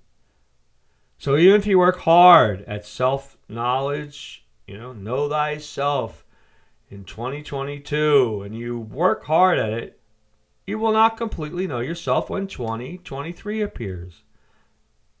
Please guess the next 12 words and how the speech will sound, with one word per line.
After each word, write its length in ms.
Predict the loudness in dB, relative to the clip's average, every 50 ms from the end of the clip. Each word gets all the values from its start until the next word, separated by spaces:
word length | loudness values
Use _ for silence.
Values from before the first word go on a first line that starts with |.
| _ _
But 320 | -4 2 4 4 4 2
you 160 | -2 -6 -6
will 500 | -6 2 8 10 12 12 12 10 8 6
be 220 | 4 -2 -2 -2 -4
pleasantly 680 | 4 4 4 6 6 2 2 2 -4 -6 -6 -10 -10 -10
surprised 1120 | -10 -10 -10 -12 -6 -4 -2 -2 -2 -2 -4 -6 -10 -12 -14 -16 -20 -20 -20 -20 -20 _ _ _ _ _ _ _ _ _ _ _ _ _ _ _ _ _ _ _ _ _
at 280 | -2 -2 -2 -2 -6 -12
the 100 | -14 -16 _ _ _ _ _ _ _ _ _ _ _ _ _ _ _
positive 880 | _ -8 4 8 10 12 12 12 10 6 -2 -8 -10 -10 -10 -12 -14 -16
changes 720 | -12 -6 -6 -4 -4 -6 -8 -12 -12 -14 -14 -14 -14 -16 -14
you've 340 | -14 -14 -14 -14 -14 -16 -16
made. 460 | -16 -14 -16 -16 -18 -20 -20 -20